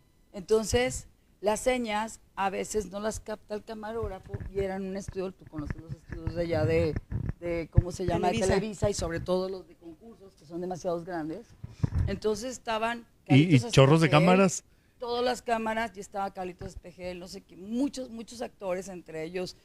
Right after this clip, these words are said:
Speaker 1: muchos.
Speaker 3: ¿Era el
Speaker 1: Yo
Speaker 3: jurado?
Speaker 1: Sí, entonces haz de cuenta, y había mucho público, pero no s-, ellos tenían que ver, lógico, ¿qué?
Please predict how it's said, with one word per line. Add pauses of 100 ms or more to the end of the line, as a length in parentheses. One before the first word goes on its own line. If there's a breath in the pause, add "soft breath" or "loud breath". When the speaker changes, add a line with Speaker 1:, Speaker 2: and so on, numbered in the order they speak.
(520)
Speaker 1:
muchos.
Speaker 3:
¿Era
el
Speaker 1:
Yo
Speaker 3:
jurado? (800)
Speaker 1:
Sí, (100)
entonces
haz
de
cuenta,
y
había
mucho
público,
pero
no
s-,
ellos
tenían
que
ver,
lógico,
¿qué?